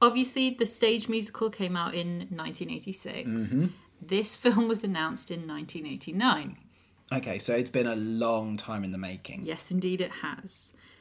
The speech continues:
Speaker 1: Warner Brothers bought the rights to it in nineteen eighty-nine
Speaker 2: Yeah.
Speaker 1: and announced that that was gonna be a thing that they were working on,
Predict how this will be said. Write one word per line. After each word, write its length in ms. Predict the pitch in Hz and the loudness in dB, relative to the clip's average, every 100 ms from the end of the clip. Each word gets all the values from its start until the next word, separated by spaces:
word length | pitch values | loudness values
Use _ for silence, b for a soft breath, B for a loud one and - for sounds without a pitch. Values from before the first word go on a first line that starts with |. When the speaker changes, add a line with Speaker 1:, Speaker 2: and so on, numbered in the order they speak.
| b b _ | b b _
Speaker 1:
Warner 340 | 185 233 277 | 2 6 6
Brothers 680 | 214 180 165 156 170 185 - _ _ | 6 4 4 0 0 -4 -8 _ _
bought 480 | - - 190 233 185 | -14 2 6 6 4
the 120 | 196 | 2
rights 500 | 185 180 196 - - | 4 4 4 0 -8
to 200 | - 151 | -6 -6
it 240 | 143 139 - _ | -6 -8 -14 _
in 200 | - 160 | -4 -2
nineteen 380 | 160 160 165 165 | -4 -6 -8 -12
eighty-nine 640 | 156 156 - - - 208 180 | -12 -12 -12 -10 -10 -12 -8
Speaker 2:
Yeah. 280 | 113 87 - | -4 -4 -2
Speaker 1:
and 160 | 175 | -2
announced 480 | 170 165 160 285 - | -2 0 0 0 -4
that 140 | 160 - | -4 0
that 180 | 151 | 0
was 80 | 156 | 0
gonna 180 | 147 151 | -6 -6
be 120 | 147 | -4
a 60 | 127 | -6
thing 280 | 156 151 147 | -6 -6 -8
that 140 | - | -8
they 100 | 143 | -8
were 60 | 139 | -4
working 500 | 147 170 208 233 226 | 0 0 0 -2 4
on, 260 | 262 269 | 4 4